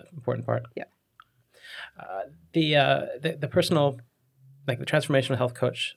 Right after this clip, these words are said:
Speaker 1: aspect of you being able to help people, I wonder about that in, on the positive sense. Like you said, people have perhaps, you know, struggled in the last year and perhaps still struggling. Um, I wo-, I wonder if there's a wave of positivity, though, in the sense that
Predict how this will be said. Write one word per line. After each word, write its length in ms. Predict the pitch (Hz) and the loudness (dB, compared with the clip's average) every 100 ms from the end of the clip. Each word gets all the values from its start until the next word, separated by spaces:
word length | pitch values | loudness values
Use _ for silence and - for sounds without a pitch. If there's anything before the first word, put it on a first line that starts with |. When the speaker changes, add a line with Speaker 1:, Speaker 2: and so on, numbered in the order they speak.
| - | -6
Speaker 1:
aspect 420 | 127 120 123 120 - | -6 -2 -4 -4 -8
of 120 | 113 | -8
you 100 | 131 | -2
being 200 | 131 123 | 2 4
able 140 | 117 113 | 4 0
to 260 | - 107 - | -2 -2 4
help 200 | 139 127 | 4 6
people, 420 | 120 117 117 120 - _ - | 0 2 0 0 -12 _ 0
I 60 | |
wonder 220 | 123 160 | 2 6
about 200 | 135 123 | 8 8
that 240 | 120 123 120 | 8 6 4
in, 160 | 131 127 | -4 -4
on 140 | 135 | 0
the 60 | 123 | 2
positive 380 | 131 143 139 120 | 8 8 8 2
sense. 240 | 120 117 | 2 2
Like 160 | 117 120 | -2 -2
you 60 | |
said, 240 | 120 117 - | 0 0 0
people 260 | 131 120 | -2 2
have 120 | 117 117 | 2 2
perhaps, 420 | 110 107 - - _ _ _ _ - | -2 -2 -4 -8 _ _ _ _ -6
you 60 | 165 | -2
know, 60 | 147 | 4
struggled 340 | 139 127 123 | 8 10 10
in 20 | |
the 60 | 120 | 10
last 200 | 117 117 | 6 6
year 160 | 117 117 | 4 4
and 100 | 107 | 4
perhaps 240 | - 117 | -4 -6
still 180 | - 123 | -2 -2
struggling. 520 | 117 117 117 113 120 - _ _ - | 2 2 2 0 -2 -10 _ _ -2
Um, 260 | 113 113 - | 0 0 -2
I 60 | |
wo-, 160 | 139 - | -4 -2
I 60 | 139 | -2
wonder 220 | 165 240 | 0 2
if 100 | - | 2
there's 160 | 139 123 | 2 4
a 60 | |
wave 220 | 123 123 120 | 8 8 6
of 120 | - | 6
positivity, 540 | 120 113 135 123 117 | 6 8 4 4 6
though, 220 | 107 110 | 8 8
in 100 | 110 | 8
the 40 | 107 | 6
sense 280 | - 107 - | 0 -2 0
that 220 | 107 | -2